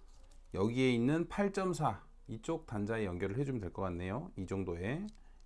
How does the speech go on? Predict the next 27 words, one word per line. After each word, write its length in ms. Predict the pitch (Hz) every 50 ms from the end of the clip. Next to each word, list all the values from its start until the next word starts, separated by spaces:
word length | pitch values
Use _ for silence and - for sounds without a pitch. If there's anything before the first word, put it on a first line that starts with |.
| - 107 -
팔 160 | - 110 101
점 200 | - 127 123 120
사 140 | 117 117 107
단자에 800 | 104 95 92 90 90 95 95 98 117 147 160 170 175 180 190 - - - - -
이렇게. 460 | - 90 87 - - - - - - - - - - - - - - - - - - - - - - - - - - - - - - - - - -
자, 100 | - 101
팔 220 | - - 202 202
점 180 | 190 220 214 214
사 180 | 208 202 233
단자까지 580 | 220 233 220 208 185 175 - - 147 135 127 120
연결을 420 | 117 98 101 104 104 117 113 120
했습니다. 480 | 131 175 175 - 165 143 123 107 98 85
이제 480 | 90 107 113 139 156 175 190 196 214 - - - - - -
영이라는 500 | 110 120 147 196 226 226 220 214 208 208
단자만 400 | - 147 135 139 147 147 143 131
연결을 320 | 113 107 104 107 107 113 123
하면 220 | 127 127 127 117
돼요. 200 | 95 80 78 - - - - - -
자, 80 | - - - - -
먼저 320 | 76 87 95 92 98 101 101
또 120 | - - 95
영이라는 840 | 90 90 95 101 110 117 110 107 110 120 139 160 175 190 202 202 - - - - - - - -
단자 440 | - - 92 90 87 87 90 90 92
회로에 360 | 110 151 156 160 160 156 139
먼저 280 | 113 95 92 90 98 101
연결을 360 | 92 87 80 87 87 87 98
해주고요. 680 | 127 113 110 107 - - 87 98 117 139 175 196 208